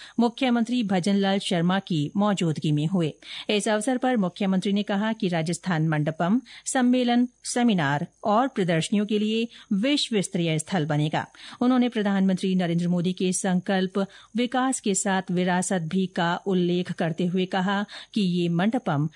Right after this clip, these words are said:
स्थानीय कला, संस्कृति और पर्यटन को बढ़ावा देने के साथ ही जयपुर को कॉन्फ्रेंस टूरिज्म का प्रमुख केंद्र बनाएगा।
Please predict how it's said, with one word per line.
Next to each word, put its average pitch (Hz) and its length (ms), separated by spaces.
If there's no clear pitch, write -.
स्थानीय 233 420
कला, 202 440
संस्कृति 185 840
और 277 200
पर्यटन 196 420
को 208 200
बढ़ावा 175 460
देने 170 200
के 185 160
साथ 196 260
ही 208 300
जयपुर 220 360
को 156 360
कॉन्फ्रेंस 269 760
टूरिज्म 214 360
का 214 280
प्रमुख 262 380
केंद्र 160 400
बनाएगा। 160 540